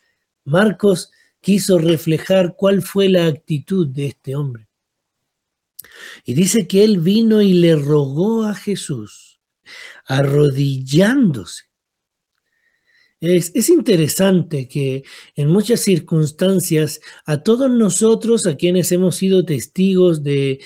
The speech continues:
la, el poder de Dios o quienes hemos querido recibir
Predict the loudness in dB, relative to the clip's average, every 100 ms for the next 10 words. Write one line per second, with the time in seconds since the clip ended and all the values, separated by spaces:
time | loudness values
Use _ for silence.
0 | -18 -20 _ -6 -4 -4 -4 -4 -4 -6
1 | -8 -4 2 4 4 2 -2 0 2 2
2 | 0 -4 -6 0 0 2 0 -2 -4 -2
3 | 2 2 0 -4 -6 -4 -4 -2 -2 0
4 | 0 0 0 -4 -2 -2 0 0 0 -2